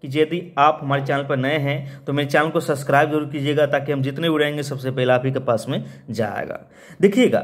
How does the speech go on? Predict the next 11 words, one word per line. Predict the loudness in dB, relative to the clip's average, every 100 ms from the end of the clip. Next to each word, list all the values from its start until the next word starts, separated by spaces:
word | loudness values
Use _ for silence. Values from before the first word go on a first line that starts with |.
| -2
इस | -6 2
वशीकरण | 2 2 -2 -2 2
टोटका | 0 4 4 6
में | 2 -4 -8 _ -2
एक | -2 2
लहसुन | 2 2 -2 -2
के | -2
कली | 2 2 4 2
की | 2
ज़रूरत | 2 4 2 0
है | 0 0 -4